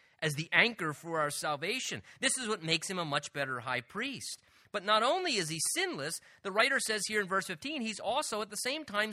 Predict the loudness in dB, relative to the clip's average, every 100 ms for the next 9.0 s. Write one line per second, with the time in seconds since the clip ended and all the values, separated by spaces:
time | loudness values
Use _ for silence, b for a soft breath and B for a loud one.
0 | -2 -2 -4 -6 -4 -2 -2 -2 -6 -8
1 | -6 -6 -6 -8 -10 -12 B B B -2
2 | 0 0 -2 -4 -2 -4 -4 -2 0 2
3 | 2 0 -2 -2 -6 b b -2 0 0
4 | -2 -2 0 0 -2 -4 -4 -4 -2 -4
5 | -6 -4 -4 -4 -6 -2 -2 -2 -6 b
6 | b -8 -6 -4 -6 -2 -4 -2 -2 -2
7 | -2 -6 0 -2 0 -4 -4 -6 -2 -2
8 | -2 0 2 2 2 0 0 -4 -4